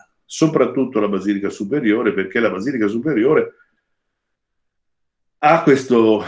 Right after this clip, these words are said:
segnalato pregio, cioè di essere il luogo in cui si forma la nuova lingua della civiltà figurativa dell'Occidente, che non è poco. E non è poco anche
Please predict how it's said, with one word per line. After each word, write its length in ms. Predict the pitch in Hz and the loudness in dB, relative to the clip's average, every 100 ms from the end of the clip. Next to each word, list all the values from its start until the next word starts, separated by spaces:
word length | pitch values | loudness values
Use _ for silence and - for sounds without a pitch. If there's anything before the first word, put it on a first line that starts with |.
| - | -12
segnalato 560 | - 135 123 131 151 131 | -6 0 2 4 4 2
pregio, 420 | 143 135 98 95 | 2 2 2 -2
cioè 200 | - 101 | -2 -2
di 120 | 98 | -2
essere 380 | 147 143 98 101 170 | -4 -2 -2 -2 -4
il 140 | 160 | -2
luogo 720 | 170 175 156 170 180 190 196 | 0 2 2 0 0 -2 -2
in 160 | 143 143 | -8 -6
cui 320 | 151 117 - | -4 -4 -6
si 220 | - 170 | -8 -8
forma 680 | 165 165 170 180 180 185 180 | -4 -2 -2 -4 -6 -6 -6
la 240 | 127 123 113 | -2 -2 -2
nuova 440 | 135 208 185 165 | -2 0 2 2
lingua 400 | 127 117 135 135 | 0 0 0 -2
della 220 | 123 104 | 0 -2
civiltà 500 | - 104 101 139 - | -4 -8 -4 -4 -4
figurativa 640 | - 104 127 139 - 101 87 | -6 -6 -6 -6 -6 -6 -6
dell'Occidente, 760 | 82 82 - 80 76 78 _ - | -10 -14 -14 -12 -14 -18 _ -12
che 220 | 165 - | -10 -8
non 240 | 113 147 | -8 -8
è 80 | 85 | -10
poco. 480 | - - - _ - _ _ _ _ _ _ _ _ | -12 -16 -16 _ -20 _ _ _ _ _ _ _ _
E 160 | 139 113 | 0 2
non 220 | 117 185 | 4 4
è 140 | 202 | 4
poco 800 | 165 147 175 180 226 233 233 - _ | 2 4 4 4 4 4 2 -6 _
anche 720 | 123 147 185 - 120 104 - | -2 0 -2 -2 -4 -4 -12